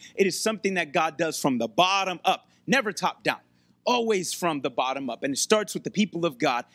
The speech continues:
in the house of God. It always starts there. And so the sanctification that is happening, guys, look at the beauty of the immensity of what God did.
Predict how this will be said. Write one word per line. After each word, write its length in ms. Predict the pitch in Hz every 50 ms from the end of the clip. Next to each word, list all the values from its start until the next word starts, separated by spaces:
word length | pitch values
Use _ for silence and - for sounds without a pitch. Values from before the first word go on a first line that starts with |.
| _ _ _
in 60 | 117
the 60 | 113
house 500 | - - - - 160 170 160 - - -
of 140 | 131 104 -
God. 240 | - 123 101 98 - - - _ -
It 140 | - 165 185
always 340 | 202 226 226 190 175 151
starts 340 | - - 170 160 151 - -
there. 220 | - 151 120 104 - _ - - - -
And 180 | - 202 202
so 380 | - - - 202 190 180 170 - - _ _ _
the 100 | - 202
sanctification 1200 | - - - - 269 311 320 240 - - 269 220 - 262 - - 214 262 294 254 - - - 254 233
that 140 | 226 214 208
is 100 | 180 -
happening, 480 | 180 196 220 - - 208 190 180 170
guys, 360 | 160 165 139 120 113 - - -
look 180 | 240 285 -
at 140 | - 381 -
the 80 | - 254
beauty 640 | 208 156 170 226 254 285 320 339 330 294 226 147 - - - - - - -
of 120 | 240 214
the 180 | 247 254 240 262
immensity 640 | 233 226 220 226 262 294 285 - - 269 254 247 233
of 120 | 214 170
what 240 | 175 208 214 202 -
God 240 | 202 196 196 190 143
did. 220 | - 185 165 -